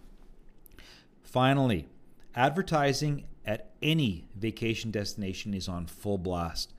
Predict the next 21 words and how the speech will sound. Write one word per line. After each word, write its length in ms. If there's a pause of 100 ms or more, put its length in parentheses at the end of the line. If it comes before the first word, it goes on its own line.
(220)
making 320
food 320
around 300
a 40
tourist 360
spot 240
extremely 480
attractive 520
to 120
you. 100 (260)
And 80
understand, 440
guys, 180
I 140
live 240
in 100
a 40
beached 440
community. 600 (480)
Uh, 320
there's 220